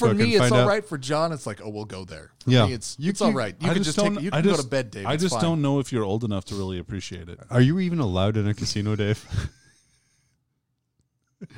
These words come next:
Speaker 2: Um, but yeah, so, so lots of great L V O
Speaker 1: I hate you
Speaker 2: plans. If
Speaker 1: guys
Speaker 2: you
Speaker 1: so
Speaker 2: are gonna
Speaker 1: much.
Speaker 2: be in Vegas, let us know. Um, we would love to meet up with you guys. We're gonna
Speaker 1: Well
Speaker 2: record some content. We're down there,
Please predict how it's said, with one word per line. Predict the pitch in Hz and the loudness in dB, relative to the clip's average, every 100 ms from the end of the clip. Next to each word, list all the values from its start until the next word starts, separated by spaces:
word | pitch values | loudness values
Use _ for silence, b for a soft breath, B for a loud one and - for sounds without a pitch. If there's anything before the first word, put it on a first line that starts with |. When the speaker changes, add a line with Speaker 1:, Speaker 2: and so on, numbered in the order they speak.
| B B B - | B B B -2
Speaker 2:
Um, | 120 117 110 113 | 2 4 4 6
but | 139 | 6
yeah, | 165 | 6
so, | - 139 | 6 4
so | 127 147 | 6 6
lots | 135 147 147 | 6 6 4
of | 135 | 2
great | 135 135 | 4 6
L | 123 | 6
V | 123 | 6
O | |
Speaker 1:
I | |
hate | 120 | 6
you | |
Speaker 2:
plans. | 151 123 117 | 6 4 2
If | 117 120 | 2 0
Speaker 1:
guys | 107 | 4
Speaker 2:
you | 123 | 4
Speaker 1:
so | 139 | 6
Speaker 2:
are | 139 | 4
gonna | 135 | 4
Speaker 1:
much. | 131 117 | 4 4
Speaker 2:
be | 120 117 101 | 2 2 0
in | 110 107 | 0 0
Vegas, | 95 101 101 95 - | -2 -2 -2 -4 -6
let | 107 101 104 110 | -8 -6 -4 -4
us | 107 - | -6 -8
know. | 101 95 95 98 98 B B B | -8 -6 -4 -4 -6 B B B
Um, | 95 92 92 | -8 -4 -2
we | 98 | -2
would | 101 | 0
love | 101 98 | -2 -4
to | - | -2
meet | 104 | -2
up | 110 120 | 0 0
with | 127 | 0
you | |
guys. | 120 120 117 117 107 | 0 0 2 -2 -4
We're | 107 | -4
gonna | 101 98 | -4 -4
Speaker 1:
Well | 90 | -6
Speaker 2:
record | 95 - 107 101 | -6 -4 -2 -2
some | - 101 | -6 -8
content. | - 160 156 160 | -4 -4 -2 -2
We're | 156 | -2
down | 147 147 147 147 | -2 -2 -2 0
there, | 147 147 143 139 | 2 2 2 0